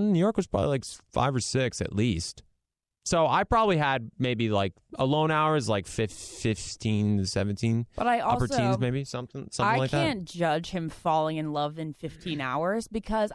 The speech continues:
Speaker 2: I was in love with Jared at the
Speaker 1: Baby.
Speaker 2: very first sight.
Speaker 1: You're the light of my life, you know that?
Speaker 2: Mm, thank you.
Speaker 1: My angel, my person.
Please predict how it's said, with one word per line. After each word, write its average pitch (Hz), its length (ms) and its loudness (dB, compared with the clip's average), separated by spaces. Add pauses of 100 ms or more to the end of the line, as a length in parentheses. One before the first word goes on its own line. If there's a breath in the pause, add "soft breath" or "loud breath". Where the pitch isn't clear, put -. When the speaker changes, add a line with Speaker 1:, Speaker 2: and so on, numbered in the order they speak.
Speaker 2:
I 240 240 0
was 202 180 -2
in 190 160 -6
love 180 220 0
with 226 180 -6
Jared 262 500 0
at 202 120 2
the 170 60 0
Speaker 1:
Baby. - 100 0
Speaker 2:
very 262 360 0 (140)
first 247 380 -4
sight. 262 500 -4 (880)
Speaker 1:
You're 113 140 2
the 101 100 0
light 101 160 2
of 98 140 -4
my 104 100 0
life, 101 300 0
you 98 40 2
know 98 120 2
that? 107 180 0 (360)
Speaker 2:
Mm, 165 320 -6 (380)
thank 151 220 -20
you. 160 240 -20 (480 soft breath)
Speaker 1:
My 101 140 0
angel, 98 400 0 (320)
my 92 100 0
person. 95 400 -2